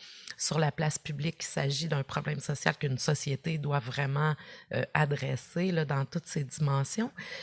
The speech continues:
Fait qu'on fait pas trop de cas de ça. Euh, les familles pauvres blanches des campagnes, euh, les familles pauvres blanches en ville, parce qu'à l'époque, en plus, euh, tu sais, moi, j'ai aucun souvenir dans mes placements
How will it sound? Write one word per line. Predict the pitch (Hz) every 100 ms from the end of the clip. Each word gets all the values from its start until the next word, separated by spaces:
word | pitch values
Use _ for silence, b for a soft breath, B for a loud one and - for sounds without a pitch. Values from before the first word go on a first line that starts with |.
| B
Fait | -
qu'on | 175 180
fait | 170 202
pas | - 277
trop | - 285 233
de |
cas | - - 214
de | 196 160
ça. | - - 165 180 269 B B B B -
Euh, | 165 156
les | 147 151
familles | 156 170 170 156
pauvres | - 170 180 170 156
blanches | 151 170 175 151
des | 156
campagnes, | - 156 151 - 165 165 175 185 185
euh, | 156 151
les | 147 147
familles | 156 151 156 143 -
pauvres | 180 165 165 170 147 139
blanches | 135 175 175 170 -
en | 175 156 147
ville, | 139 160 196 262 254
parce | - 151
qu'à | -
l'époque, | 156 147 - 208 - B B -
en | 147 143
plus, | - 190 185 160
euh, | 143
tu | B B B
sais, | -
moi, | 160 175
j'ai | 170
aucun | 160 156 190
souvenir | 180 - 151 175 196
dans | 165
mes | 165
placements | 156 170 143 - 180 180